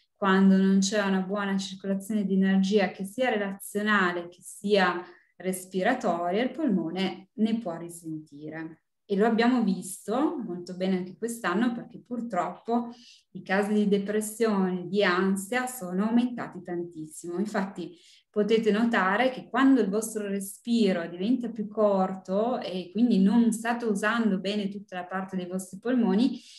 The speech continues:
l-, aumenta la tensione nel vostro corpo, aumenta l'ansia, aumenta lo stress.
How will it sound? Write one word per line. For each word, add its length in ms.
l-, 140
aumenta 500
la 120
tensione 640
nel 120
vostro 320
corpo, 380
aumenta 480
l'ansia, 640
aumenta 360
lo 80
stress. 640